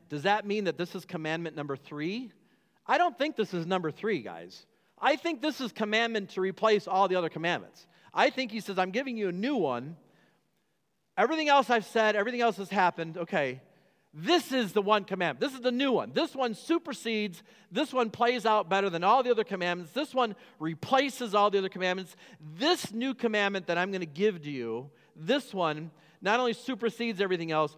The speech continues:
but, but this one explains everything else, okay? You're not gonna understand what's gonna happen in the next twenty-four hours, but this one, this one's gonna explain everything. This one is gonna start to, to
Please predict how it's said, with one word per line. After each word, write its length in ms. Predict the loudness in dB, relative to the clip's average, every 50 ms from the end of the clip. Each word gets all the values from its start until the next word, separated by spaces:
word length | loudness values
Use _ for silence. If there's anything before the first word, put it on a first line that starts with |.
| -20 -20 -8 0
but, 260 | 0 0 0 0 0
but 180 | -2 -2 2 4
this 180 | 2 2 2
one 140 | 0 -2 -2
explains 720 | -4 -6 -8 -12 -4 0 0 2 2 0 -2 -4 -6 -6
everything 400 | -6 -6 -8 -8 -12 -10 -12 -12
else, 300 | -12 -14 -16 -20 -20 -20
okay? 400 | -12 -4 0 0 2 2 0 -2 -6 -16 -20 _ _ _ _ _ _ -18 -12
You're 300 | -8 -4 -2 0 2 4
not 260 | 4 4 4 4 2
gonna 200 | 2 0 0 0
understand 500 | 0 0 0 -2 -2 -2 0 0 0 2
what's 180 | 0 0 0 0
gonna 160 | -2 0 0
happen 360 | 2 0 0 0 -2 -2 -4
in 40 | -4
the 60 | -2
next 220 | -2 -4 -4 -4
twenty-four 440 | -6 -8 -6 -6 -6 -8 -4 0 2
hours, 440 | 2 4 4 4 2 2 0 -2 -8 -18 -20 -12 _ 0
but 280 | 0 0 0 -2 -2
this 280 | 2 2 2 2 -2 -6
one, 420 | -2 0 0 0 0 -2 -8 -10 -16 _ _ -8
this 240 | -2 -2 -2 -2 0
one's 220 | -2 -2 -2 0
gonna 140 | -2 -4 -4
explain 420 | -4 -8 -6 -2 0 0 2 2
everything. 400 | 2 2 2 0 0 0 -2 -2 2
This 220 | 0 0 0 0
one 140 | -2 -2 -2
is 100 | -2 -2
gonna 160 | -2 -4 -4
start 280 | -2 -2 -2 -2 0 -2
to, 100 | -6 -8 -8 -12 -10
to 260 | -8 -8 -8 -8 -10